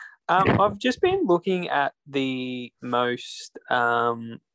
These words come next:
Speaker 1: like, N F L season leaders on, like, rushing and receiving. Um, a number that does stand out to me straight away that would jump off the page, um,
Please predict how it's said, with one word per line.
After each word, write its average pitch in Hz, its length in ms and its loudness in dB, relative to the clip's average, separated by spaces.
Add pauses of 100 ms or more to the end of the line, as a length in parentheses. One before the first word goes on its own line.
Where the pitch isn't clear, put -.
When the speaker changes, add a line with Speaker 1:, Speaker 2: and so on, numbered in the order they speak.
(140)
Speaker 1:
like, 123 320 -2
N 131 140 -2
F 123 160 -6
L 117 420 2
season 139 500 -4
leaders 160 440 -2
on, 113 180 -2
like, 117 300 -4
rushing 117 720 -4 (100)
and 113 420 -2
receiving. 117 720 -2 (800)
Um, 151 300 4 (260)
a 151 80 4
number 196 400 -4
that 202 160 0 (180)
does 151 520 0
stand 135 480 -10
out 131 240 2 (380)
to 127 480 -6 (140)
me 123 640 -2
straight 120 440 2
away 110 440 2
that 123 200 2
would 120 280 -6
jump 120 280 -2
off 113 180 -2
the - 80 -20
page, 113 480 0 (600)
um, 131 380 2